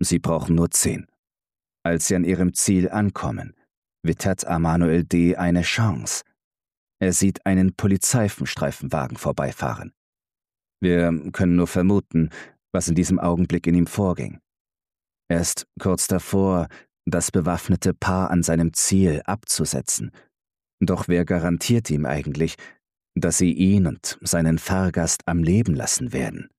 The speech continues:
Schließlich kennt er ihre Gesichter. Nein, es bestand die klare Gefahr, dass sie ihn töten würden, sobald er ihnen nicht mehr von Nutzen wäre.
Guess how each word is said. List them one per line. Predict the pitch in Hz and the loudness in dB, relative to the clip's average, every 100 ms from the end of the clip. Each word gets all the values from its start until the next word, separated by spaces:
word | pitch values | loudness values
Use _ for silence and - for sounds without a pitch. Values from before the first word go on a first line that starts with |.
| _ _ _ _ _ _ _ | _ _ _ _ _ _ _
Schließlich | - 82 - 85 - | -2 0 2 -2 0
kennt | - 85 90 | 0 0 2
er | 85 | 2
ihre | 82 82 82 | 2 0 0
Gesichter. | 87 - 113 - 127 - _ _ _ _ _ _ _ _ _ _ | 0 0 -2 -4 -8 -10 _ _ _ _ _ _ _ _ _ _
Nein, | 104 104 101 - | 2 4 2 0
es | - - - - _ _ _ _ | -4 -6 -6 -16 _ _ _ _
bestand | 80 - 90 90 - 90 | -4 -2 0 -2 0 -2
die | 85 | -2
klare | - 92 92 92 | -2 0 0 0
Gefahr, | 92 101 - 113 98 87 76 - - _ _ _ | 0 -2 -2 -2 0 0 -2 -8 -20 _ _ _
dass | 92 - | -2 2
sie | 98 | 2
ihn | 90 98 92 | 4 2 2
töten | - 113 - 76 67 | 0 -2 -2 -4 0
würden, | 87 80 - 71 - - _ _ - | 2 2 0 -6 -8 -20 _ _ -4
sobald | 95 90 87 - | -2 0 0 2
er | 95 | 2
ihnen | 92 95 92 | 4 4 6
nicht | 90 - - | 4 2 0
mehr | 92 | 0
von | - 101 | 2 2
Nutzen | 104 104 - 120 107 | 4 2 -2 -4 -8
wäre. | 117 104 | -10 -12